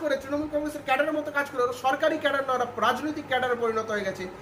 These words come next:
তারা যদি মনে করেন যে আগামী দিনের ভবিষ্যৎ ওদের খুব সুনিশ্চিত করছেন, তাহলে বলে রাখি, ঠিক যেমন মাননীয় বিরোধী দলনেতা এইভাবে নির্বাচন কমিশনে অভিযোগ জানিয়েছে এবং ভবিষ্যতেও প্রত্যেকটা ক্ষেত্রে এদের,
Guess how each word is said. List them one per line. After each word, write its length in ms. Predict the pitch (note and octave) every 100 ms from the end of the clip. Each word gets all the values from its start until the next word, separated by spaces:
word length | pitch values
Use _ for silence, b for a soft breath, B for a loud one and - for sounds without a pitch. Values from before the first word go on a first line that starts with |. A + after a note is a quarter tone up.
| - -
তারা 180 | B3
যদি 160 | C#4 C4
মনে 180 | A#3+ C4
করেন 260 | D4 E4 E4+
যে 80 | D#4
আগামী 280 | C4 C4+
দিনের 220 | C4 C4+ B3
ভবিষ্যৎ 400 | A3+ B3 C#4 B3+
ওদের 120 | C4 B3+
খুব 100 | C#4+ -
সুনিশ্চিত 380 | A#3 D#4+ E4+ F4+
করছেন, 260 | F#4 - G4 - - - - - -
তাহলে 140 | A#3+ C#4
বলে 200 | C#4+ D#4
রাখি, 200 | F4 F4
ঠিক 240 | F4 -
যেমন 200 | D#4 D#4+
মাননীয় 360 | C#4 C#4 D4+ D4
বিরোধী 280 | C4+ C4+
দলনেতা 600 | C#4+ A#3+ D#4+ E4+ F4 E4+ - - -
এইভাবে 320 | A#3+ D4 D4+ D4
নির্বাচন 420 | C4 C4 D4 D#4
কমিশনে 400 | D4+ D#4 D4+ D4 D4 - -
অভিযোগ 340 | A3+ A#3+ D#4 -
জানিয়েছে 320 | D4 D4 D4
এবং 200 | C4 D4 G3+
ভবিষ্যতেও 560 | A3 E4+ E4+ E4 G3 D3+ - - - - -
প্রত্যেকটা 540 | F4 F4 - F#4+ F#4
ক্ষেত্রে 420 | E4 D4 D4 F3 D3+ - - -
এদের, 260 | A#3+ B3